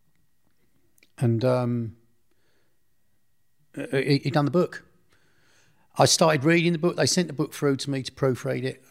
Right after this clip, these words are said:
And I phoned Bernie. I, I read a chapter, maybe a bit more. And I said, phoned Bernie up and said, "Bernie, that ain't right. That's not right. I don't want that in it." And he went, "No, no, it's going in the book." I said, "No, it's not right. I want to tell the truth. What's the point in putting crap in it? The idea is to tell the truth." He went, "Yeah, but that's what the readers wanna read." I went, "I don't want it published."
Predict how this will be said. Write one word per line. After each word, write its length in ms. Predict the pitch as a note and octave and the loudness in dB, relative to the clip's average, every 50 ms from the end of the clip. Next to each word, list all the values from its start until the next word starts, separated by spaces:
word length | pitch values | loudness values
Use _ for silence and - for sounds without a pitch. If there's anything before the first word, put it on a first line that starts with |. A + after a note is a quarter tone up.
| _ _ | _ _
And 100 | - B2 | -12 -8
I 80 | B2+ B2 | -8 -8
phoned 320 | - - D3+ C#3+ C3+ A#2+ | -8 -4 -4 -2 -2 -2
Bernie. 260 | - B2+ B2 B2 B2 B2 - | -2 -4 -4 -4 -4 -2 0
I, 60 | C#3 | 0
I 180 | C#3+ - - D#3 | 0 2 2 2
read 180 | D3+ D#3 B2+ | 2 2 0
a 40 | A#2+ | -2
chapter, 380 | - - C#3+ C3 B2 - - C3 | -4 -2 -4 -4 -4 -6 -8 -6
maybe 220 | C3+ C3+ B2+ B2 | -6 -4 -4 -6
a 60 | A#2+ | -6
bit 120 | A#2+ A#2 A#2+ | -8 -8 -10
more. 240 | A#2+ A#2 A#2 A2 - | -8 -8 -8 -10 -8
And 60 | - | -8
I 40 | B2+ | -6
said, 200 | - - C#3+ - _ _ - | -4 -6 -6 -6 _ _ -4
phoned 200 | - E3 E3+ D#3 | 0 2 2 2
Bernie 160 | C#3+ C#3 C3 | 2 0 -2
up 40 | C3 | -4
and 60 | - | -6
said, 140 | - C3+ - | -10 -10 -4
"Bernie, 200 | - D#3+ D#3+ D#3 | -2 0 2 2
that 120 | D#3+ D#3 | 2 0
ain't 100 | D#3 C#3+ | -4 -4
right. 240 | D3 D#3+ D#3+ C#3+ - - _ _ - - - - - _ _ _ _ _ | -4 -4 -2 -4 -4 -8 _ _ -20 -20 -20 -20 -20 _ _ _ _ _
That's 240 | - F3+ E3 C#3+ - | 2 4 4 4 2
not 120 | D#3 C3 C#3 | 0 0 2
right. 140 | C3 B2 | 2 0
I 40 | B2 | 0
don't 140 | B2+ E3+ D3+ | 0 -2 -2
want 120 | D3 C#3+ | -2 -4
that 80 | C3+ C#3 | -6 -4
in 100 | D#3+ D3+ | -4 -4
it." 140 | B2+ G#2+ - - | -6 -6 -10 -6
And 80 | - C#3 | -4 -2
he 60 | C#3 | -2
went, 140 | C#3 - D3 | -2 0 2
"No, 160 | F3 F3+ E3+ | 2 2 4
no, 160 | F3 F#3 F3 | 2 2 0
it's 100 | D#3 C#3+ | -2 -4
going 160 | - E3+ D#3+ | -6 -6 -6
in 60 | D3+ | -4
the 60 | D3 C#3+ | -4 -2
book." 160 | D#3+ D3+ - | -4 -4 -4
I 40 | - | -4
said, 160 | - - - | -8 -6 -2
"No, 220 | G#3 G#3 G3 C#3 - - - _ | 0 0 0 0 -2 -6 -18 _
it's 140 | - D#3 - | -2 2 2
not 160 | G3+ F#3 - | 2 2 2
right. 220 | F#3 G3 F#3+ D3+ - - | 2 2 2 2 0 0
I 60 | F3 | 0
want 160 | F3+ F#3+ E3+ | 0 0 0
to 60 | - | 0
tell 100 | - F#3+ | -2 -2
the 100 | F3 D#3 | -2 -4
truth. 380 | - - - G3 E3+ C3+ - - | -6 -2 2 4 4 4 2 -2
What's 140 | E3+ G3+ - | -6 -6 -6
the 60 | - | -4
point 180 | - G#3+ G3+ E3 | -2 -2 -2 -2
in 60 | D3+ | -4
putting 200 | - F3 D#3 C#3+ | -8 -10 -10 -10
crap 260 | - - E3+ D#3+ - | -8 -8 -8 -8 -8
in 60 | B2 | -10
it? 120 | A#2 A2+ - - - - - | -10 -10 -12 -16 -20 -20 -8
The 100 | - C#3+ | 2 6
idea 380 | D#3+ F#3+ G#3 F3 - F3+ E3 D#3+ | 8 8 8 6 6 4 4 4
is 100 | D#3 D3 | 4 2
to 80 | - - | -2 -8
tell 200 | - - D3 C#3+ | -6 -8 -8 -8
the 80 | C3+ | -8
truth." 380 | B2+ - - D3 B2+ A2+ - - _ - - - | -8 -2 0 2 0 0 -2 -8 _ -20 -18 -6
He 80 | - D#3+ | 0 0
went, 120 | E3+ E3 | 2 4
"Yeah, 120 | F3+ F3 E3 | 4 2 2
but 100 | D#3+ D#3+ | 2 -2
that's 160 | E3 D#3 - | -6 -8 -8
what 100 | D#3 - | -10 -10
the 60 | D#3 | -6
readers 320 | D3+ D#3 D#3 C#3+ C#3+ - | -6 -4 -4 -6 -8 -8
wanna 140 | D#3 D3+ C#3+ | -8 -8 -6
read." 260 | C#3+ D#3+ D#3 C3+ B2+ | -4 -2 -2 -2 -2
I 20 | C3+ | -4
went, 160 | C#3 D3+ C#3+ | -4 -4 -4
"I 40 | D3+ | -6
don't 160 | C#3+ - D3+ | -6 -6 -6
want 100 | C#3+ C#3 | -8 -8
it 40 | B2+ | -8
published." 440 | - D#3+ D#3 - C#3 B2 - - - | -10 -10 -10 -10 -10 -12 -12 -14 -16